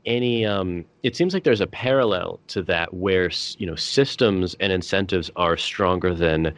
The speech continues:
any individual or willpower. Um, so it seems like the, this, you know, like, the, the, the incentive of letter, you know, the way to get something promoted or to have people follow you is to have a good,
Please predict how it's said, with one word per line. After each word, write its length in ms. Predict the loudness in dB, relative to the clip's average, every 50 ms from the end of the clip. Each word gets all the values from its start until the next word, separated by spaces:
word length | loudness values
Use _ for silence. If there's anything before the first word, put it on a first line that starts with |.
| -8 -18 -20 -20 -8 _ -2
any 140 | 0 0
individual 760 | 0 0 0 0 0 -2 -2 -2 -2 -2 -2 -2 0 0 0 0
or 240 | 0 0 0 0 0
willpower. 600 | 0 0 0 0 0 -4 -4 -4 -4 -6 -8 -10 -12 _ _ -20 _ _ _ _ _ -4
Um, 440 | -2 0 2 2 0 0 -2 -4 -8 -10 _ _ _ _ -10
so 140 | -4 -2 -2
it 80 | 0
seems 260 | 0 0 0 2 2 2
like 160 | 0 0 -2
the, 460 | -4 -4 -2 -2 0 0 -2 -2 -4 -8
this, 540 | -12 -8 -6 -6 -6 -4 -6 -6 -6 -8 -8
you 100 | -8 -6
know, 100 | -4 -4
like, 180 | -4 -4 -6 -6
the, 300 | -8 -8 -6 -6 -6 -8 -8 -6
the, 240 | -4 -4 -4 -4 -6 -8 -6
the 100 | -4 -2
incentive 880 | 0 0 -2 -2 0 0 2 2 0 2 2 2 2 2 0 -4 -12 -14 -20 _ -20 -20 -20 _ _ _ _
of 300 | 2 2 4 4 4 2 0
letter, 560 | 0 0 2 2 2 2 0 -2 -2 -4 -8 -14 _ _ _ _
you 80 | 0
know, 80 | 0 2
the 80 | 2 2
way 180 | 4 4 2
to 200 | 2 2 -2 -4
get 300 | 0 0 0 0 0 -2
something 380 | -6 -6 -6 -4 -4 -4 -4 -4
promoted 540 | -4 -4 -2 0 4 4 6 6 4 2 0
or 140 | 0 -2
to 100 | -2 -2
have 200 | -4 -4 -6 -4 -4
people 240 | -4 -4 -2 -4 -4
follow 340 | 0 0 2 2 2 2 0
you 300 | 0 -2 -4 -6 -4 -4 -4
is 140 | -4 -4 -4
to 80 | -6 -8
have 360 | -6 -4 -2 -2 -2 -2 -6 -8 -8
a 120 | -8 -8 -8 -10 _
good, 400 | -2 0 2 2 2 2 -2 -6